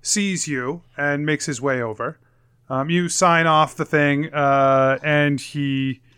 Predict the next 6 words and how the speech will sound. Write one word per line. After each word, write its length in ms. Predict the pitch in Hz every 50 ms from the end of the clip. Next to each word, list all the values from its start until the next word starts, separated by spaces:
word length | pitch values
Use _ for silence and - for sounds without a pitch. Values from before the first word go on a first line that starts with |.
| _ _ _
says, 260 | - - 143 123 - 165 - -
"Great." 380 | - - 147 135 117 - -
Um, 200 | 160 - - - _ _ - - _ _ -
Charles 500 | - 175 135 127 151 135 123 123 127 -
says, 300 | - - - 123 120 -
"Great. 280 | - 156 85 71 -